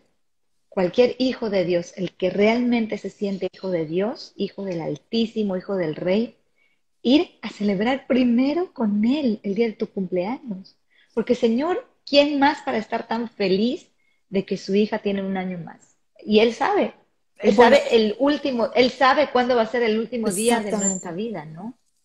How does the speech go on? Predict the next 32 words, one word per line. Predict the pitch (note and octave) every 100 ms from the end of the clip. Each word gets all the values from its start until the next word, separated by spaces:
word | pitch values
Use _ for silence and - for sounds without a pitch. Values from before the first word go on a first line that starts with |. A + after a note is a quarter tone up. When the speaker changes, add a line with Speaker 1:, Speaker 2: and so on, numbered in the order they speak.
| -
Speaker 1:
Él | A3 G#3+
sabe. | G3+ G3+ A3
Speaker 2:
Exactamente. | - G3 F3+ F#3 -
Speaker 1:
A | A3+
propósito, | - A3+ C4 B3+ D4 D4+ D4+
amigos, | - A3+ A3+ F#3 F3 - -
eh, | G3
veo | G#3 A3 A3
que | A3
hay |
muchos | G#3+ A3 A#3 -
comentarios. | F#3+ E3+ F3+ F3 F3
Les | F3 -
pido | A#3+ C4 E4 - -
que | G#3+ G#3+ G#3+ _ _ _
en | - A3+
el | G#3 G3
casillero | F#3+ - F#3 A#3+ D4
donde | D4 A#3+ F3+ E3
dice | G3 G3+ A#3 - - -
la, | F3+ F3 E3 D#3+ - -
donde | G3 F3 E3+ E3
está | - G3+ G#3 -
el | F#3+
símbolo, | - B3 B3 B3 G3+ F#3+ F#3
el | F3+ E3+
símbolo | A3 A3+ A#3+ G#3
de | E3+
interrogación, | E3 E3+ D#3+ D#3 D3+ - A3 C#4 - _ _ _ _
abran | - A#3 C#4 C4
ese | C4
casillero | B3+ A#3 G3+ A3 A#3+